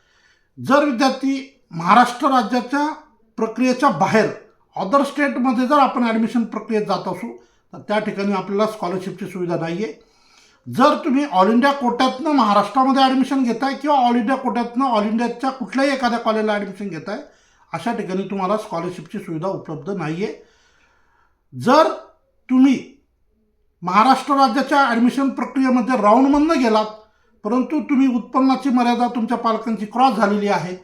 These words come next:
नियमाप्रमाणे आपल्याकडे कागदपत्र उपलब्ध नाही आहेत, तर अशा केसमध्ये तुम्हाला महाराष्ट्र राज्याच्याही कॉलेजमध्ये स्कॉलरशिपची सुविधा उपलब्ध नाही आहे. जे विद्यार्थी खऱ्या अर्थानं ज्यांच्याकडं डॉक्युमेंट्स उपलब्ध आहेत, कागदपत्र उपलब्ध आहेत, रीतसर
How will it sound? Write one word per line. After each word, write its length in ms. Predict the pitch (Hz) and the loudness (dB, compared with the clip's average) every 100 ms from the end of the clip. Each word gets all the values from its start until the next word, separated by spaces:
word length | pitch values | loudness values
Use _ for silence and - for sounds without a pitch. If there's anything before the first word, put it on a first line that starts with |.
| _ _ _ - | _ _ _ -4
नियमाप्रमाणे 720 | 190 240 269 277 262 269 269 | 0 2 2 2 2 4 4
आपल्याकडे 380 | 277 269 233 247 | 2 -2 -2 -2
कागदपत्र 580 | 247 220 233 233 - | 0 -2 -4 -6 -4
उपलब्ध 340 | 214 - 202 185 | -4 -4 -4 -4
नाही 280 | 190 180 175 | -4 -2 -4
आहेत, 100 | 175 _ _ _ | -8 _ _ _
तर 40 | 143 165 | -8 -4
अशा 260 | 170 233 | -2 -2
केसमध्ये 540 | 226 208 202 202 196 190 | -2 -4 -4 -4 -4 -4
तुम्हाला 420 | 208 196 180 208 | -4 -4 -2 0
महाराष्ट्र 500 | 196 175 - - 208 | 0 -2 -4 -4 -6
राज्याच्याही 520 | 190 156 185 214 247 | -6 -6 -6 -4 -6
कॉलेजमध्ये 580 | - 190 185 180 175 220 - - _ _ | -4 -4 -2 -4 -6 -6 -10 -20 _ _
स्कॉलरशिपची 580 | - 185 185 190 - | -6 -6 -6 -8 -10
सुविधा 300 | 208 170 165 | -8 -6 -2
उपलब्ध 420 | 208 147 170 143 175 | -2 -4 -8 -8 -6
नाही 300 | 180 175 131 | -4 -4 -4
आहे. 220 | 120 - _ _ _ _ 131 | -8 -16 _ _ _ _ -2
जे 160 | 262 | 0
विद्यार्थी 560 | 302 247 254 254 254 262 | 0 0 2 0 0 -4
खऱ्या 240 | - 208 226 | 0 2 2
अर्थानं 340 | 220 233 247 | 0 -2 -2
ज्यांच्याकडं 560 | 214 220 214 233 226 240 240 - _ _ _ _ - - _ 160 | 0 -2 -2 -4 -2 -2 -4 -12 _ _ _ _ -20 -20 _ -8
डॉक्युमेंट्स 520 | 185 185 277 302 - | -6 -2 0 0 0
उपलब्ध 320 | 226 240 196 | -2 -2 2
आहेत, 160 | 208 202 - | 2 2 -2
कागदपत्र 500 | 208 214 302 - 311 | -2 -4 -6 -4 -2
उपलब्ध 360 | 220 247 202 | 0 -2 2
आहेत, 240 | 214 190 185 - _ _ _ - | 2 2 -4 -10 _ _ _ -4
रीतसर 520 | 233 - 294 277 | -4 2 2 2